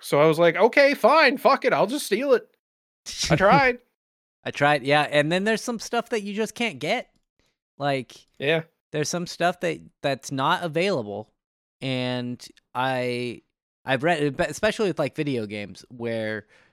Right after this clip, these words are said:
Speaker 2: the developers are like, "Hey, if you can buy it, please, you know, pay for the game." But s-, sometimes the game isn't available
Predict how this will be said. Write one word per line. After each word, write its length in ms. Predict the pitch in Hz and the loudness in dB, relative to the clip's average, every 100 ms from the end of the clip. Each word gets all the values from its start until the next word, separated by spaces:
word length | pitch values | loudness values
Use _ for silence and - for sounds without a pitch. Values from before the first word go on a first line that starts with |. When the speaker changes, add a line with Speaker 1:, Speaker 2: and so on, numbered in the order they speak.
| _ | _
Speaker 2:
the 100 | 127 | -6
developers 600 | 117 113 139 139 139 123 | -6 -2 -2 0 -4 -4
are 80 | 120 | -4
like, 200 | 113 113 | -6 -8
"Hey, 340 | - 139 92 - _ _ _ _ _ _ _ | -4 -4 -4 -12 _ _ _ _ _ _ _
if 360 | 165 185 - - _ _ | -2 -2 -4 -20 _ _
you 140 | 147 156 | -10 -8
can 160 | 160 | -4
buy 220 | 135 143 | 0 0
it, 200 | 151 151 - _ | 2 0 -4 _
please, 340 | 143 135 - _ _ | -8 -8 -8 _ _
you 120 | - 120 | -12 -10
know, 100 | 107 | -8
pay 200 | 127 120 | -8 -6
for 140 | 117 | -8
the 100 | 110 | -10
game." 400 | 107 104 101 95 _ _ _ _ _ _ _ - | -8 -10 -12 -16 _ _ _ _ _ _ _ -2
But 200 | 135 113 _ _ - | 0 -2 _ _ -18
s-, 100 | - _ - | -18 _ -12
sometimes 640 | - 135 151 170 175 165 | -4 -4 0 0 -2 -4
the 80 | 165 | -4
game 260 | 156 170 147 | -2 -2 -4
isn't 320 | 139 180 160 | -6 -4 -4
available 640 | 147 196 208 120 104 | -2 0 0 -4 -8